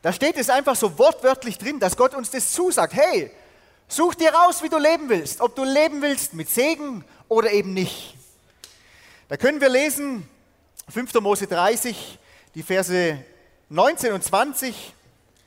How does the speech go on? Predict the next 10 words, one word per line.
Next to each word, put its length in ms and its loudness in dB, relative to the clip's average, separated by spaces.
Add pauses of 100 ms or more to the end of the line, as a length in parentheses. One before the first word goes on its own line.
(1600)
„Ich 140 -4
rufe 340 4
heute 240 4
den 140 -6
Himmel 560 0 (800)
und 140 -2
ich 100 -4
habe 260 2
dir 180 0
vorgelegt, 880 0